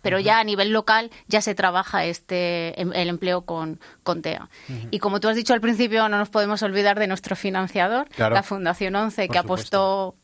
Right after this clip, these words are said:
Speaker 1: por nosotros, ¿no? Y por este proyecto desde el principio.
Speaker 2: Ujú. Es importante, además, la, la once, la Fundación once siempre está echando un cable en, en todo lo que se le presenta y eso está muy bien. Vamos a saludar a, a, a los ciegos. Hay un montón de ciegos que nos escuchan,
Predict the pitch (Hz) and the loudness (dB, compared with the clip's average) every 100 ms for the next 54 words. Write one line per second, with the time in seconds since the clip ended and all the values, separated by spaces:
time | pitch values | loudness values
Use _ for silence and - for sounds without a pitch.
0 | _ _ 208 185 185 - 214 214 202 196 | _ _ -2 2 0 2 0 0 -2 0
1 | 254 285 - 180 - 180 185 190 196 208 | 0 0 -2 -4 -4 -4 -4 -4 -4 -4
2 | 180 175 - 165 180 170 185 120 101 113 | -4 -6 -10 -12 -14 -14 -10 -8 -8 -12
3 | - - - - - - 127 147 135 143 | -16 -20 -16 -14 -6 -2 0 2 2 0
4 | 120 110 143 131 127 120 110 127 127 131 | 0 2 0 0 -2 -2 -6 -6 2 2
5 | 175 - 180 165 135 127 117 147 151 151 | 2 2 2 2 2 0 0 0 -2 0
6 | 151 131 - 139 135 117 110 139 131 123 | 0 0 2 2 2 0 0 0 0 0
7 | 117 147 147 123 - 120 - 139 139 131 | 2 2 2 -2 -2 -2 2 2 2 0
8 | 123 107 - 127 107 113 123 135 147 135 | -2 -2 -2 -2 0 -2 -2 -4 -4 -2
9 | 127 117 - - - - - 135 147 160 | -2 -4 -8 -18 -16 -16 -2 0 0 -2
10 | 156 156 165 139 - - - - 120 113 | 2 4 4 2 -2 -14 -20 -6 -2 0
11 | 135 120 - 170 220 101 - 110 123 156 | 2 0 2 2 2 -2 -4 -2 0 2
12 | 156 165 151 143 151 156 - 139 131 - | 2 2 2 0 0 0 0 0 0 -4
13 | - 156 170 175 | -2 0 2 2